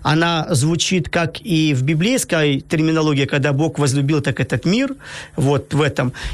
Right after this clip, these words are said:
И также Павел говорит, что, а, забыл имя,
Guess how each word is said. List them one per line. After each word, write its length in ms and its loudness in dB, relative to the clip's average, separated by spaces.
И 80 2
также 840 0
Павел 300 0
говорит, 420 2
что, 640 0
а, 640 2
забыл 480 2
имя, 560 2